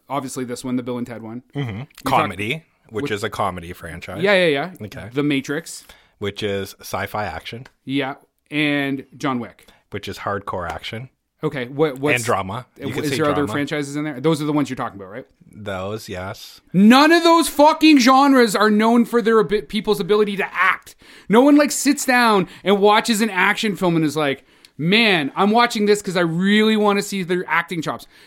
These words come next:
Speaker 1: Sometimes, in spite of it, it happens.
Speaker 2: So, Scarface, Al Pacino, that's more action.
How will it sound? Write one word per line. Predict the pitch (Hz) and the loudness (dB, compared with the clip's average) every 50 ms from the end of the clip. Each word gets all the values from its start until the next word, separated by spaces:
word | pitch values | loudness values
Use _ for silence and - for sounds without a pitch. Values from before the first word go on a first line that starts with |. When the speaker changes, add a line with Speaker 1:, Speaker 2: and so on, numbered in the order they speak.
| _ _ | _ _
Speaker 1:
Sometimes, | - - - 262 302 320 294 302 277 247 185 - - | -12 -2 2 2 2 4 2 2 2 2 0 -2 -4
in | - 170 156 139 | -2 0 0 0
spite | 131 - - - - - - _ - 180 233 339 339 | -2 -4 -6 -6 -6 -8 -6 _ 0 2 2 4 4
of | 349 202 156 | 2 0 -2
it, | 135 135 185 240 - _ _ _ _ _ _ _ | -4 -4 -6 -8 -10 _ _ _ _ _ _ _
it | - 143 120 | -10 -10 -10
happens. | - 113 104 - - 175 285 359 - - - _ _ | -10 -14 -18 -12 -6 -6 -4 -4 -6 -10 -18 _ _
Speaker 2:
So, | - - 156 135 120 113 107 101 101 98 98 98 98 98 95 _ _ _ _ _ _ | -6 -4 -2 0 0 0 -2 -2 -4 -4 -6 -6 -8 -12 -14 _ _ _ _ _ _
Scarface, | _ - - - - - 110 104 110 - - 190 226 277 285 - - - - - - - - - - - - - - _ _ _ _ - | _ -14 -14 -8 -4 -2 -2 -2 -2 -4 -4 -6 -6 -6 -8 -12 -14 -16 -16 -16 -16 -18 -18 -18 -20 -20 -20 -20 -20 _ _ _ _ -6
Al | - 120 123 | -4 -4 -4
Pacino, | - 127 123 - - 151 165 226 285 285 - _ _ | -2 -6 -8 -6 -6 -6 -6 -6 -8 -10 -14 _ _
that's | 127 123 123 - 151 | -6 -4 -4 -4 -4
more | 131 123 113 | -4 -4 -4
action. | - 113 135 151 - - 117 101 101 117 135 | -4 -6 -6 -6 -8 -10 -10 -10 -10 -12 -14